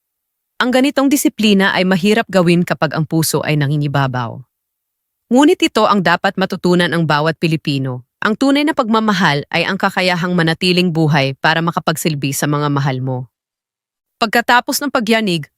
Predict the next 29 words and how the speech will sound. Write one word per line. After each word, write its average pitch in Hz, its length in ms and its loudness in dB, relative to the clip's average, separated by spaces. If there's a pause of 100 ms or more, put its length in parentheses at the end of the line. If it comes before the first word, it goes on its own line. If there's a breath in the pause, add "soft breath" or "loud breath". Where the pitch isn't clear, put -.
huwag 226 180 2
agad 208 300 2
lumapit 202 400 2
sa 202 160 -2
mga 185 160 0
gusali 156 540 0
kung 170 180 -2
saan 170 320 -2
maaaring 160 500 0
naroon 165 380 -2
ang 156 160 -4
pamilya. 139 640 -4 (800)
Tumawag 233 480 4
muna 202 480 2
o 208 160 2
makipag-ugnayan 190 880 0
sa 220 80 0
barangay 165 480 0
o 165 80 -2
mga 160 240 2
rescue. 151 480 -2 (880)
Maraming 233 480 2
nasawi 190 480 2
dahil 175 320 -2
pumasok 180 420 2
sila 165 300 0
sa - 100 -4
mga 160 220 0
sira 156 260 0